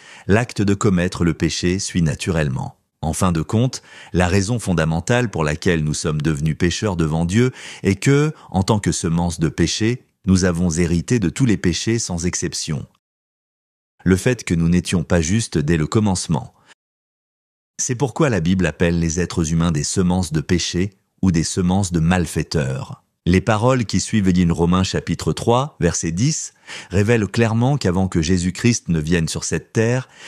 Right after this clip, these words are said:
il n'y avait pas une seule personne qui soit devenue juste par sa propre force.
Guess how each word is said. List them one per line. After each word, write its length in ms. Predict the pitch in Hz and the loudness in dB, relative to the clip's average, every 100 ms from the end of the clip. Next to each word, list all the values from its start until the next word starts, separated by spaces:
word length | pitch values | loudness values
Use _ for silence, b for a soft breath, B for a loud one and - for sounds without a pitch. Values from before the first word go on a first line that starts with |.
| B - | B 0
il 120 | 147 | 4
n'y 100 | 143 | 4
avait 160 | 143 | 2
pas 180 | 143 160 | 2 2
une 140 | 113 104 | 2 0
seule 240 | - 95 | 0 0
personne 460 | 92 85 - 117 113 | 0 -2 0 0 0
qui 100 | 87 | -2
soit 160 | - | 0
devenue 340 | 85 85 85 80 | 2 2 2 0
juste 340 | 90 113 87 | 0 -2 -2
par 200 | 73 78 | -4 -4
sa 120 | 78 | -6
propre 320 | - 90 - | -2 0 0
force. 440 | 69 - - - | -2 -2 -4 -8